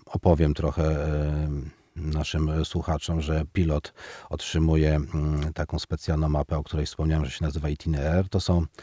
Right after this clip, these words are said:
jest to taka rozpiska, że każda, mm,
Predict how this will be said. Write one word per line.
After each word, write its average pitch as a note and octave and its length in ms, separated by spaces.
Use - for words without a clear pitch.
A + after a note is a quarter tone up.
jest F2 140
to F2+ 100
taka F#2 260
rozpiska, G2 600
że F2 240
każda, F#2 460
mm, D#2 600